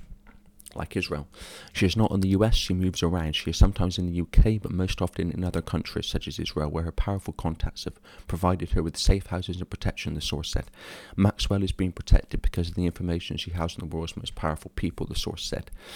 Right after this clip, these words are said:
The source also claimed that Prince Andrew begged Maxwell to come forward and clear his name after Virginia Roberts Giuffre claimed Epstein forced her to have sex with the royal when she was seventeen.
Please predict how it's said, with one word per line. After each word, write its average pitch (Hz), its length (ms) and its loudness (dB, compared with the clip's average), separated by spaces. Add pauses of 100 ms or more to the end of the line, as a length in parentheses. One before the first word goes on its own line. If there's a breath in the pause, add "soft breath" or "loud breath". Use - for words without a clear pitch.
(280 loud breath)
The - 80 2
source - 340 8
also 101 220 4
claimed 87 320 2
that - 80 -10
Prince - 240 4
Andrew 92 260 2
begged - 220 0
Maxwell 87 400 0
to - 60 -8
come 80 180 -2
forward 98 360 2
and 82 120 -4
clear 104 260 4
his 92 140 0
name 78 180 2
after 80 240 -2
Virginia 98 540 0
Roberts - 340 0
Giuffre 85 540 0 (340 loud breath)
claimed 85 260 0
Epstein - 340 -2
forced - 360 -2
her 87 60 -2
to 87 60 -4
have - 140 -4
sex - 320 -2
with 80 60 -6
the 80 80 -2
royal 82 260 0
when 76 120 -6
she - 120 -2
was 71 120 -4
seventeen. - 480 0